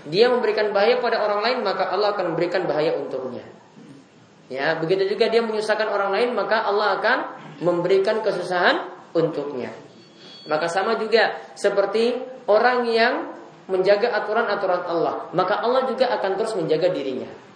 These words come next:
Ya, ini yang seperti kita sudah bahas sebelumnya, ihfazillah yahfazka, pada hadis, "Jagalah Allah, niscaya Allah akan menjagamu." Ya, "Jagalah Allah, niscaya Allah akan menjagamu." Sudah pernah dibahas ya sebelumnya.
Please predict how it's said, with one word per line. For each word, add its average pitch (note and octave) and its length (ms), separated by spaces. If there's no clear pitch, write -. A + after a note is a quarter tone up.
Ya, - 240
ini D#3 160
yang D3+ 60
seperti E3 340
kita E3 160
sudah C3 240
bahas D#3 240
sebelumnya, D3 400
ihfazillah C3 720
yahfazka, B2+ 480
pada B2 160
hadis, D3+ 400
"Jagalah C3 400
Allah, C#3 320
niscaya C3+ 320
Allah C3+ 320
akan C3 320
menjagamu." B2+ 560
Ya, C#3+ 320
"Jagalah C3 480
Allah, E3+ 240
niscaya C#3+ 400
Allah D3 240
akan F#3 180
menjagamu." C3 560
Sudah C3+ 160
pernah C#3 160
dibahas C3+ 400
ya C#3+ 160
sebelumnya. C3+ 640